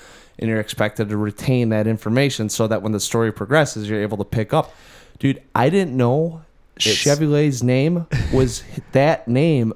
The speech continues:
Speaker 1: until the fucking last scene when they're just naming people and they
Speaker 2: Uh-huh.
Speaker 1: were showing, they'd re-go back to the characters. His name got brought up so many fucking times,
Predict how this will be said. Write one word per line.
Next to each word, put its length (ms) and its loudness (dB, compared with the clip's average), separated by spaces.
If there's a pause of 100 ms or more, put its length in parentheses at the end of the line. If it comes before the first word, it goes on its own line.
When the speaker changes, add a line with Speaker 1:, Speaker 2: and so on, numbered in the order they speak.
Speaker 1:
until 400 0
the 140 0
fucking 600 -2
last 340 0
scene 440 0
when 120 0
they're 140 0
just 340 -6 (160)
naming 500 2
people 340 -2
and 80 4
they 40 6
Speaker 2:
Uh-huh. 100 4
Speaker 1:
were 60 2
showing, 460 2 (180)
they'd 180 2
re-go 260 4
back 240 2
to 100 -4
the 80 0
characters. 460 -2 (300)
His 260 2
name 240 4
got 260 2
brought 240 4
up 220 0
so 260 2
many 240 2
fucking 540 0
times, 600 0